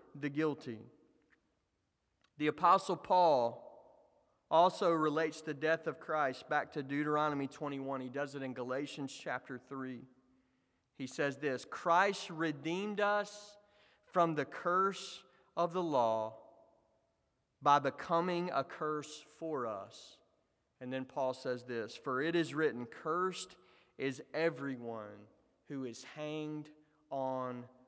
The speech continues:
a tree.'" Citing again Deuteronomy chapter twenty-one.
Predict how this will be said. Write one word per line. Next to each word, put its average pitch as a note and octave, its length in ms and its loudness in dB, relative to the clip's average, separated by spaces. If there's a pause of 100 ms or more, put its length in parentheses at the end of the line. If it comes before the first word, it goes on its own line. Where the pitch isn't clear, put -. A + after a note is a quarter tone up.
a A2 100 -8
tree.'" G#2 460 -10 (720)
Citing C3+ 500 0
again B2 480 -6
Deuteronomy C3 840 -4 (480)
chapter A#2+ 680 -4 (420)
twenty-one. A2+ 640 -8